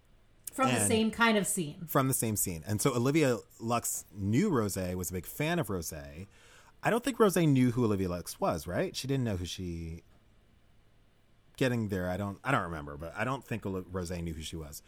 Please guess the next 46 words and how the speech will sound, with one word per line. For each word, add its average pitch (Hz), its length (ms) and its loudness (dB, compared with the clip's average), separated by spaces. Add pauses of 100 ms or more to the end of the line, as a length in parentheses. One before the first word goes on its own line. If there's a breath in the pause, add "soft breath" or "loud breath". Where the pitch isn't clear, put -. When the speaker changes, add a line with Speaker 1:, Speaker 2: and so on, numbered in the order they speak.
(200 loud breath)
Speaker 2:
So 156 220 2
I 135 60 0
kind 170 260 0
of - 60 -4
feel 151 120 0
like 131 120 2
the 104 80 -2
s-, - 220 -2
the 110 140 2
feeling 135 440 4
going 110 260 4
in 107 120 2
was 95 120 -2
that, 92 160 -4
like, 87 160 -6
Rosé 85 320 -2
was 85 160 -6
gonna 85 300 -6 (140)
stop - 400 -2
her. - 280 -8 (640 soft breath)
And - 80 -6
the 98 100 0
Speaker 1:
Right. 85 40 -4
Speaker 2:
judges 92 320 -2
ended 92 220 -2
up 98 140 -6
choosing 87 320 -6
Olivia 78 340 -6
Lux 78 480 -6
to 82 120 -8
win 78 400 -8
the 85 60 -10
lip 87 180 -8
sync. - 260 -12 (160)
What 117 120 -4
do 143 60 -4
you 156 60 -6
think 151 160 -6
of 131 80 -6
that 123 140 -6
decision? - 360 -6 (1600)
Speaker 1:
I, 254 300 6
I 285 100 6
mean, 277 280 2
again, 254 440 4
like, 208 280 2